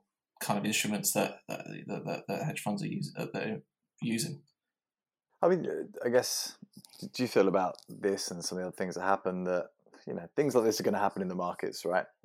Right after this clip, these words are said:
Speaker 2: Um, you know, n-, not playing with peanuts here, and <laughs> it's, uh,
Speaker 1: Hmm.
Speaker 2: yeah, there's, there's not much regulators can do on, on some occasions, uh, try as they may.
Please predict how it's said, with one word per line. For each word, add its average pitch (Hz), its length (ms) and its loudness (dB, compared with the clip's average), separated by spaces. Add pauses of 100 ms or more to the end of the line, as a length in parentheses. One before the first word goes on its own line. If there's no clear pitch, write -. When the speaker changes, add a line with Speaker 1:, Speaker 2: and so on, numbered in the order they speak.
(120)
Speaker 2:
Um, 90 360 -4 (100)
you 98 60 -6
know, 85 160 -4 (100)
n-, 101 160 -6
not 92 220 -6
playing 95 180 2
with 87 100 -6
peanuts 90 360 -2
here, 90 320 -2
and 87 260 -4 (120)
<laughs> - 140 -20
it's, 143 380 2
uh, 95 280 10 (500)
Speaker 1:
Hmm. 156 120 4
Speaker 2:
yeah, 95 140 6
there's, 104 180 4
there's 113 160 4
not 117 160 6
much 113 180 6
regulators 113 400 8
can 113 140 0
do 120 180 8
on, 95 80 6
on 95 160 4
some 92 220 2
occasions, 90 520 0
uh, 90 240 4
try 92 220 6
as 90 140 2
they 90 80 2
may. 90 240 -2